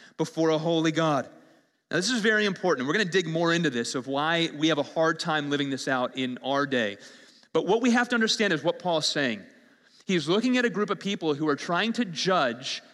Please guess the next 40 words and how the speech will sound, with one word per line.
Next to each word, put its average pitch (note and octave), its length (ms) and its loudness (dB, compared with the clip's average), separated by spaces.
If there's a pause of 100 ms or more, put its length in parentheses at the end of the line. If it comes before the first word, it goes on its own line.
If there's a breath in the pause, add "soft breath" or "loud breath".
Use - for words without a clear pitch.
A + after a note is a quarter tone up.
(200 loud breath)
how G3+ 440 0
he's G3 420 -4
living D#3 400 -2
his C#3+ 220 -4
life, A#2+ 480 -6 (560)
how E3+ 200 0
he's G3+ 220 -2
stewarding A#3 680 0
the C#3 60 -4
responsibilities D3+ 840 -2
he's G3+ 360 -6
been G#3 140 -2
assigned F3 380 -2
by D3+ 160 0
God. C3 320 -2 (680 soft breath)
And D#3+ 120 2
he's E3+ 100 2
got F#3 140 4
a F#3 40 2
group G#3+ 200 0
of B3 80 0
people A#3 240 2
over G3 160 2
here G3+ 240 2
saying, D3 440 -2
"You're G#3 200 -2
incredible, A3+ 540 -2
Paul." C#3+ 380 -6 (520 soft breath)
And E3+ 100 0
then G3 60 2
he's F3+ 80 -2
got F#3 120 4
a E3+ 40 4
group G#3 180 0
of F#3+ 60 -6
people A3+ 260 2
over G3 160 2
here A#3 220 4
saying, F#3 360 -2
"Paul, G#3 280 0